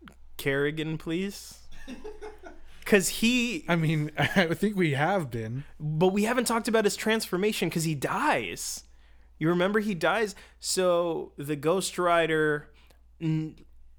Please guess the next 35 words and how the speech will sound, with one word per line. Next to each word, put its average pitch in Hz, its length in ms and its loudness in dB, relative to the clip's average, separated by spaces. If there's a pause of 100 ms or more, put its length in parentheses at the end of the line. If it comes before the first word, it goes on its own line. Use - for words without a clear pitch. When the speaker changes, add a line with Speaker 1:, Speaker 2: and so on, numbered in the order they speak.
(180)
Speaker 1:
fights 180 440 0
him 190 100 4
in 190 80 2
a 196 60 4
rock 160 320 4
quarry, 123 640 0 (880)
drops 165 440 2
a 175 40 2
massive 147 480 0
rock 127 320 2
on 123 160 -2
him, 113 260 -6 (600)
and 123 640 -4 (840)
the 131 200 -8
devil, 127 520 0
Rourke, 135 600 0
comes 120 760 -4 (120)
and 117 840 -4 (920)
says, 113 240 -6
"I'm 113 120 -4
not 104 180 -4
done 160 240 4
with 160 200 0
you." 165 340 -2 (480)
Speaker 2:
He 175 140 0
Speaker 1:
Ker- 131 80 2
Speaker 2:
says, 165 200 4
like, 160 120 2
"What 160 220 2
a 156 60 2
waste," 147 480 0
or 165 80 -4
something 165 380 -2
like 170 160 -4
that. 175 300 -8